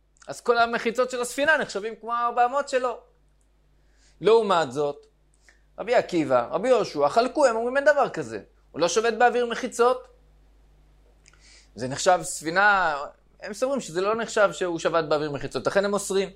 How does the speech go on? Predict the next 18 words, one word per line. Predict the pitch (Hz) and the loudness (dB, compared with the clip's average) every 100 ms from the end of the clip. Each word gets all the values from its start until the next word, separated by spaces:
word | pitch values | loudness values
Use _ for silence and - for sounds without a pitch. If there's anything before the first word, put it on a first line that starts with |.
| _ _ - | _ _ -6
אגב, | 156 170 135 | 0 2 2
רבי | 127 147 | 2 2
יהושע, | 156 - - - | 2 0 -6 -2
רבי | 127 127 | -2 0
עקיבא | 123 - 175 160 | -2 -2 -2 0
ורבי | 131 117 143 | -2 -2 0
יהושע | 135 - 151 | -2 0 -4
סוברים | 143 147 147 | -2 -8 -8
שאפילו | 139 160 | -8 -6
אם | 160 | -2
בן | |
אדם | 143 160 | -2 -2
ש-, | - - _ - - - | -6 -16 _ -20 -16 -2
לקחו | 131 - - 208 | -2 -2 4 6
אותו | 196 160 | 6 2
למקום | 147 139 180 175 | 2 0 0 0
של | 170 156 | -2 -4
מחיצות, | 139 147 - 202 170 - | -2 -4 2 4 4 2